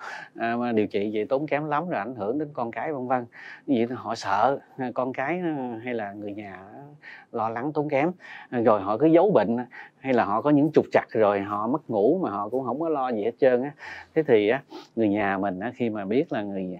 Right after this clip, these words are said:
cái, cái tâm lý đó của cái người bệnh thì á, mình sẽ phải, à, chủ động. À, người nhà phải chủ động, à, để hỗ trợ cho người bệnh. Hỗ trợ ở đây là mình cũng phải hỏi han thăm, thăm, thăm nom,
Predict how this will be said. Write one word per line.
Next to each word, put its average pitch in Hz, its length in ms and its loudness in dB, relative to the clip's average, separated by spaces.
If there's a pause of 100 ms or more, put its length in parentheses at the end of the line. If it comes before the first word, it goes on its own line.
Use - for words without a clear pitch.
(280)
cái, 135 140 -2
cái 143 220 -4
tâm 120 160 -2
lý 127 140 2
đó 160 420 -4
của 101 180 0
cái 135 100 -6
người 104 200 -6
bệnh 95 300 -6 (540)
thì 101 220 2
á, 120 220 0
mình 101 180 -6
sẽ 113 180 -10
phải, 117 320 -10
à, 120 200 -12 (280)
chủ 135 180 6
động. 110 240 2 (540)
À, 117 180 -6
người 120 140 0
nhà 110 200 2
phải 131 100 0
chủ 131 180 4
động, 117 280 0 (420)
à, 117 160 0
để 104 200 2
hỗ 123 180 0
trợ 101 240 -2
cho 120 100 -4
người 110 160 -4
bệnh. 101 260 -6 (400)
Hỗ 127 140 0
trợ 127 120 6
ở 120 140 6
đây 131 200 6
là 110 340 4
mình 107 220 -2
cũng 123 200 -4
phải 120 220 -4
hỏi 123 220 -4
han 147 280 -6
thăm, 139 240 -8
thăm, 143 120 -16 (120)
thăm 139 160 -8
nom, 147 260 0